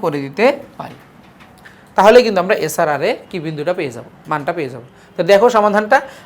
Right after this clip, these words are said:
আশা করি এই অঙ্কটা কি বলতেছে এবং কিভাবে সমাধান করতে হবে সেটা সম্পূর্ণ আলোচনা হয়ে গেছে। এখন আমরা শুধু সাজানো রূপটা দেখি যে অঙ্কটা আসলে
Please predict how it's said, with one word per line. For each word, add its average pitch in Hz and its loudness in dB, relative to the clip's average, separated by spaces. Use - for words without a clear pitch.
আশা 262 2
করি 302 2
এই 202 4
অঙ্কটা 254 6
কি 277 2
বলতেছে 262 4
এবং 269 2
কিভাবে 269 0
সমাধান 226 0
করতে 226 0
হবে 165 0
সেটা 190 -8
সম্পূর্ণ 190 -4
আলোচনা 180 -4
হয়ে 190 0
গেছে। 208 4
এখন 254 6
আমরা 214 4
শুধু 220 -2
সাজানো 240 6
রূপটা 214 4
দেখি 233 -2
যে 220 8
অঙ্কটা 196 4
আসলে 202 -2